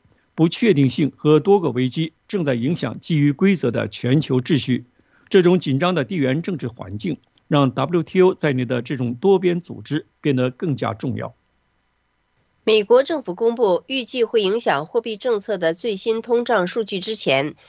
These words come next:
Speaker 2: 美国股市二十六号从历史高点回落，主要指数大多收低，仅费城半导体指数上涨。综合媒体报道，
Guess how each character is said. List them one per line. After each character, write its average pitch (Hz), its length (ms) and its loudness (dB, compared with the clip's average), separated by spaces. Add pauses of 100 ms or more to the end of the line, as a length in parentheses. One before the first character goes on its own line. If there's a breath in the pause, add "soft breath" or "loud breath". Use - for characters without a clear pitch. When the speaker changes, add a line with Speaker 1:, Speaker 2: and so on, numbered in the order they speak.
(200 soft breath)
Speaker 2:
美 202 160 4
国 226 160 4
股 156 220 -2
市 196 420 -2
二 220 160 -4
十 220 140 -6
六 233 180 2
号 190 180 -2
从 180 380 -4
历 240 160 -2
史 170 160 -4
高 220 220 2
点 156 240 0
回 139 200 -8
落， 190 300 0 (520 soft breath)
主 220 160 4
要 262 200 4
指 180 160 -2
数 196 240 0
大 185 240 0
多 196 260 0
收 208 240 -4
低， 214 300 -8 (480)
仅 226 260 2
费 285 160 -4
城 233 240 0
半 247 160 -2
导 220 160 2
体 196 200 -4
指 156 160 -2
数 160 220 -2
上 147 260 0
涨。 113 280 -4 (540)
综 214 180 2
合 190 140 -2
媒 175 140 0
体 180 100 -8
报 165 220 -2
道， 135 320 -4